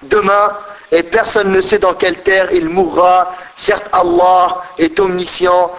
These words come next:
et parfait-, et parfaitement connaisseur.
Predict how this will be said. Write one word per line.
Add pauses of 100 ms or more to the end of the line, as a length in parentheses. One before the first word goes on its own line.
(160)
et
parfait-, (400)
et
parfaitement (240)
connaisseur.